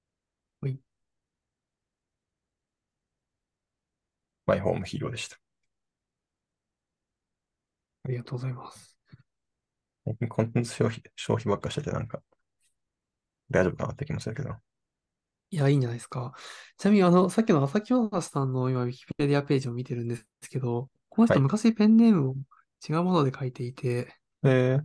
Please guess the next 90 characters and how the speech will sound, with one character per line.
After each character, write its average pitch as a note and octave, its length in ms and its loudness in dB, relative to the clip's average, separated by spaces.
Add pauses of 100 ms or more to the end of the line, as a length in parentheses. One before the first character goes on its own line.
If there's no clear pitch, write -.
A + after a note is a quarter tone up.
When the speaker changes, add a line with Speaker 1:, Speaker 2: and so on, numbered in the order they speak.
(120)
Speaker 1:
シ - 160 -6
ル F3+ 80 2
バ G#3+ 80 4
ー A3 180 4
ウ F3+ 80 -2
ル D3+ 60 2
フ C#3 140 -4
っ - 20 -12
て - 160 -4
漫 B2+ 160 0
画 B2+ 100 0
と C3 140 -6
か C3+ 100 -6
を C3 220 -8 (1000)
や C#3+ 80 -4
っ C3+ 60 -10
て C3+ 140 -8
た C3 100 -2
ん B2 60 -2
で B2+ 60 -8
す - 120 -18
ね。 B2+ 100 -4
シ D#3 120 -2
ル G3+ 100 4
バ G#3 80 -2
ー G3 40 4
ウ - 20 6
ル E3 60 4
フ、 C#3+ 80 4
昔 C#3 280 0 (220)
家 E3 180 4
に D3 100 0
あ B2 40 -2
っ B2+ 80 -14
て、 A#2+ 380 -12 (160)
結 D#3+ 180 -14
構 C#3+ 60 -4
面 C#3+ 120 0
白 D3+ 140 2
か C3+ 80 -6
っ - 100 -18
た C3+ 100 -8
印 A#2+ 100 -6
象 B2 160 -8
だ A#2+ 60 -10
っ - 60 -20
た C3+ 140 -12
ん C3 60 -6
で C3 80 -8
す - 80 -20
け C3+ 100 -12
ど、 C3 240 -10 (380)
Speaker 2:
へ C3 40 4
ー。 B2 320 2 (880)
Speaker 1:
こ F3 60 -2
の G3 80 2
人 - 160 -4
だ A#2+ 80 0
っ - 100 -8
た A#2+ 140 -6
ん A2+ 60 -6
だ A2 80 -10
っ A#2 120 -16
て - 100 -18
い - 20 -12
う - 20 -6
の B2 60 -6
は、 A#2+ 60 -10
ち C3+ 100 -2
ょ - 20 0
っ C3+ 60 -12
と - 100 -10
今、 B2 260 -10 (680)
び C3+ 100 -8
っ - 80 -12
く - 120 -16
り C3 80 -12
し - 160 -18
ま - 100 -20
し - 100 -20
た。 - 80 -20 (120)
Speaker 2:
あ、 A#2 160 2
違 A2+ 220 -2 (140)
う A#2 60 6
名 A2+ 220 6
義 A2 240 4
で G2 80 0
や-、 - 60 0 (1300)
や - 100 -8
っ - 80 -10